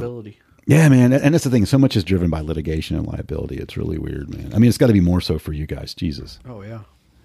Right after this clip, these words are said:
Speaker 1: Everything.
Speaker 2: Oh, man. Hey, oh, I wanna ask you something about, this is more professional side of it, right? Tell me about arrest review.
Speaker 1: Arrest review?
Speaker 2: Right, 'cause when you g-, just give me an idea of how it works. So when you go in,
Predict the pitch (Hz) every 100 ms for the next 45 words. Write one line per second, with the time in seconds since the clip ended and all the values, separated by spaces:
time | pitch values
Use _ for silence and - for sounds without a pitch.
0 | _ _ _ 90 - - 98 101 _ _
1 | - 78 73 76 - - 92 80 - 165
2 | - 127 110 123 143 107 - - - -
3 | - - - 101 98 - - 85 - 85
4 | 85 - - 78 73 71 - 82 82 -
5 | _ _ _ _ _ _ _ _ _ _
6 | _ _ - 131 160 131 120 92 87 87
7 | - 80 - 78 _ _ _ _ _ _
8 | _ _ 101 110 - 120 127 135 127 -
9 | 113 117 - 120 - _ - 139 139 -
10 | 127 135 - 185 151 143 117 113 104 117
11 | 113 117 117 123 131 131 127 120 92 92